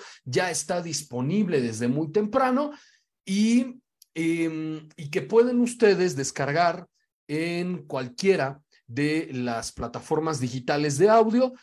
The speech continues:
Es completamente gratuito. Está en Spotify, en Apple Podcast, en Google Podcast, en Amazon, iHeartRadio, en todos lados.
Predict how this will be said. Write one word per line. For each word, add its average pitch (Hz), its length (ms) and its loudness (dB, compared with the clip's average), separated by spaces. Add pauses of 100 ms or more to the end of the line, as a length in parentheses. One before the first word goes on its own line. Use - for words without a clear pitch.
(120)
Es 147 220 -4
completamente 131 840 -4
gratuito. 226 880 2 (260)
Está 123 260 -8
en 120 80 -6
Spotify, 139 600 0
en 123 80 2
Apple 117 260 -4
Podcast, 143 460 -2
en 113 80 -6
Google 107 260 -6
Podcast, 143 480 -4
en 120 100 -6
Amazon, 127 400 -6
iHeartRadio, 117 540 0
en - 60 -6
todos 127 200 -2
lados. 247 480 6